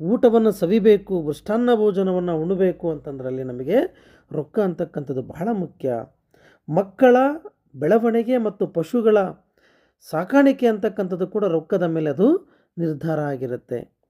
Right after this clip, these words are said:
ಕಕ್ಕುಲಾತಿಯನ್ನು ಬಿಡಿಸೋದು ರೊಕ್ಕ. ಕಕ್ಕುಲಾತಿ, ಪ್ರೀತಿ, ಮೋಹ ಅಂತ ಕರಿತೀವಿ. ಹಾಗಾಗಿ ಈ ಪ್ರೀತಿ ಮೋಹವನ್ನು ಬಿಡಿಸ್ತಕ್ಕಂಥದ್ದು ಕೂಡ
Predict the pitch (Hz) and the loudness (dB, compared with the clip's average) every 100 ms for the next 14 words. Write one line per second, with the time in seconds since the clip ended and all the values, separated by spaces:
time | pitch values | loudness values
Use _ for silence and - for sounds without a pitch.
0 | _ _ _ _ 214 214 - 302 277 269 | _ _ _ _ 2 2 6 6 8 4
1 | 269 247 233 175 202 247 262 247 247 240 | 2 2 2 2 0 2 2 4 2 2
2 | 185 - 160 156 127 - 277 269 - 226 | 0 -4 -4 -4 -8 -2 -2 0 0 0
3 | 170 139 151 143 139 160 _ _ _ _ | 0 -4 -4 -6 -6 -12 _ _ _ _
4 | 220 269 254 - 185 170 151 _ _ _ | 2 4 4 0 -6 -6 -10 _ _ _
5 | _ 160 165 220 262 190 180 156 131 _ | _ -8 2 4 4 2 -4 -8 -12 _
6 | - 160 269 202 131 - - _ _ _ | -18 -10 -6 -6 -6 -8 -20 _ _ _
7 | _ _ _ _ _ _ _ _ _ - | _ _ _ _ _ _ _ _ _ -2
8 | 156 262 254 214 220 262 311 _ _ _ | 2 4 4 4 2 0 -6 _ _ _
9 | _ _ _ _ _ _ _ _ _ _ | _ _ _ _ _ _ _ _ _ _
10 | _ _ - 165 - 208 269 269 269 254 | _ _ -4 -4 4 6 6 6 4 4
11 | 202 208 240 233 226 202 190 220 220 196 | 4 4 4 2 2 0 -2 -2 -4 -4
12 | 190 170 170 165 175 | -6 -6 -6 -4 -4